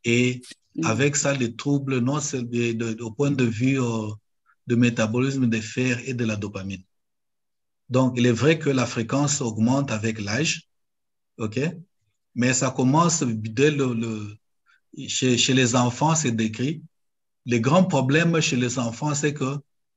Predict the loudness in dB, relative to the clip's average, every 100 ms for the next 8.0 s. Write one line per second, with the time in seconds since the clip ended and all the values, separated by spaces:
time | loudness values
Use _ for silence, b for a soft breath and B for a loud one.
0 | _ -20 _ _ -4 -4 -4 -4 -4 -4
1 | -4 0 0 2 4 6 4 2 0 0
2 | 0 2 2 -2 -2 -4 -4 -8 -4 0
3 | 0 0 0 2 2 0 -2 -4 -2 -2
4 | 0 0 0 -2 -2 -2 -2 -2 -4 -6
5 | -12 -18 _ _ _ _ _ -8 -4 0
6 | 6 8 8 8 6 6 0 0 -4 -2
7 | -2 -2 -2 0 0 -2 -2 -6 -6 -12